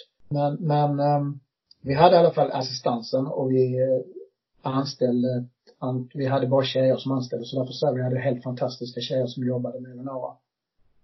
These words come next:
Så fina tjejer och, eh, som, som vi tycker så mycket om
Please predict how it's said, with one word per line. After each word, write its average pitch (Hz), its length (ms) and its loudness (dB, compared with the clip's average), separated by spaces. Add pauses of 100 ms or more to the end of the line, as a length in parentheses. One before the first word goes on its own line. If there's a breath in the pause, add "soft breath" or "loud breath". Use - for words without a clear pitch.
Så - 260 -4
fina 135 280 -2
tjejer 127 340 -2
och, 123 420 -6
eh, 131 680 -6
som, 123 380 -6
som 127 440 -4 (200)
vi - 100 -20
tycker - 180 -12
så 127 120 -4
mycket 127 200 -2
om 120 240 0